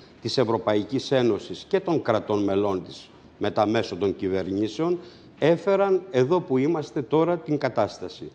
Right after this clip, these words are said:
Με αποτέλεσμα να δεινοπαθεί ο κόσμος και να υποφέρει το χειμώνα. Όταν κλείνεις εγχώριες πηγές ενέργειας, για παράδειγμα, που είναι φθηνό, φθηνό σχετικά, ο λιγνίτης, ε, στην Πτολεμαΐδα και λοιπά,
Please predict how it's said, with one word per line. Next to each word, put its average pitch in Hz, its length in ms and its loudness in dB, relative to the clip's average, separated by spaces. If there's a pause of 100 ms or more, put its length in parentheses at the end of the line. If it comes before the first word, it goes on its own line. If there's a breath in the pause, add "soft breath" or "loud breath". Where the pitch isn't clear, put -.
(120)
Με 113 100 0
αποτέλεσμα 175 760 -2 (280 loud breath)
να 139 160 2
δεινοπαθεί 123 560 0
ο 123 80 2
κόσμος 165 440 -4
και 147 100 -6
να 135 100 0
υποφέρει 131 440 -2
το 131 120 -2
χειμώνα. 104 500 0 (200 loud breath)
Όταν 147 380 0
κλείνεις 143 560 2 (240 loud breath)
εγχώριες 131 760 2
πηγές 117 440 0
ενέργειας, 110 580 0
για 101 140 -4
παράδειγμα, 113 680 0 (340 loud breath)
που 143 100 0
είναι 170 380 0
φθηνό, 180 540 2
φθηνό 160 380 2
σχετικά, 107 600 0
ο 110 100 0
λιγνίτης, 123 600 0 (600 soft breath)
ε, - 60 -12 (400)
στην 135 240 -6
Πτολεμαΐδα 117 880 0
και 107 100 -6
λοιπά, 107 580 -2